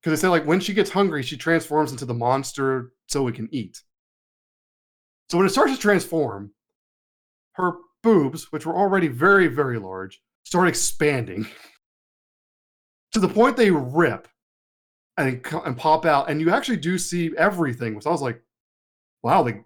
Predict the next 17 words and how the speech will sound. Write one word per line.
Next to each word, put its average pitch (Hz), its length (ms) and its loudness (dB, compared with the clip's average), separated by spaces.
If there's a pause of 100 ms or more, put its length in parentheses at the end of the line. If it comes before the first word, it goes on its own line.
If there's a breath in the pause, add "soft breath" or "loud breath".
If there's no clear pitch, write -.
found 127 180 -2
a - 20 -2
way 131 120 -2
to 139 80 -8
get 143 120 -2
away 143 220 2
with 127 180 0
that." 101 280 -8 (440)
But - 100 0
she 190 100 -2
starts 196 220 2
getting 175 160 2
covered 185 360 0
in 120 100 -2
them. 107 100 -6
There's, 120 140 -6
like, 127 180 -8